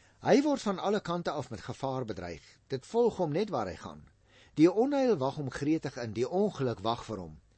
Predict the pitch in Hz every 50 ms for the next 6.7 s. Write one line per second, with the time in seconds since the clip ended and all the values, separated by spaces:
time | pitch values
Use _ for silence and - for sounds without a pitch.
0 | _ - - - - - - 104 95 92 107 143 208 226 214 202 185 - 147 -
1 | - - 208 - - - 170 - - - 87 - - 101 - - - 180 170 160
2 | 135 95 - 156 143 - - - - 139 135 135 127 - 110 98 - 107 101 110
3 | 139 151 147 156 135 123 117 98 101 113 107 107 - - 95 - - - 123 101
4 | 76 - - - _ _ _ - - - - - - 156 180 175 220 196 202 196
5 | 240 254 - - 226 156 - 131 151 202 - - 156 151 - - 135 131 - 135
6 | 120 - - 123 123 123 107 - 101 92 92 92 - -